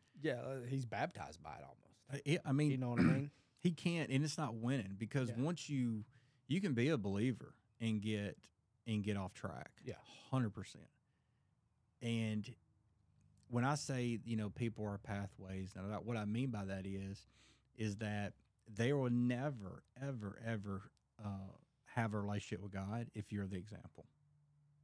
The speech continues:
Speaker 2: Because why would I? Why would,
Speaker 1: Mm-hmm.
Speaker 2: why would, why would I do that? 'Cause you're no different than me.
Speaker 1: Yeah.
Speaker 2: You're no different than me. Think about that. You're no, you're not an alien, right?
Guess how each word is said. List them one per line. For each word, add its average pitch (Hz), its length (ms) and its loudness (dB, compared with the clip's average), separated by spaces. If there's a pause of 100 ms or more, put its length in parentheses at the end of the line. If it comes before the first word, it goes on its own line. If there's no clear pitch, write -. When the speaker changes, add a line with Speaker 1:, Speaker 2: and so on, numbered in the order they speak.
(760)
Speaker 2:
Because 117 280 4
why 110 220 4
would 107 280 -2
I? - 40 -8 (600)
Why 107 160 6
would, 123 160 4
Speaker 1:
Mm-hmm. 123 160 -10 (340)
Speaker 2:
why 107 240 -2
would, 104 320 -4
why 117 180 -2
would 117 120 0
I 98 60 -4
do 104 220 -4
that? - 200 -14 (160)
'Cause 98 160 -2
you're 127 100 2
no 147 120 0
different 104 400 -4
than - 160 -20
me. - 60 -20 (140)
Speaker 1:
Yeah. - 80 -14 (600)
Speaker 2:
You're 131 140 8
no 135 260 8
different 113 520 2
than - 160 -12
me. - 80 -16 (200)
Think 143 140 0
about 104 180 -4
that. - 160 -14 (140)
You're 117 200 2
no, 117 140 4
you're 131 180 4
not 156 200 2
an 143 120 0
alien, 87 400 -8 (680)
right? 117 280 2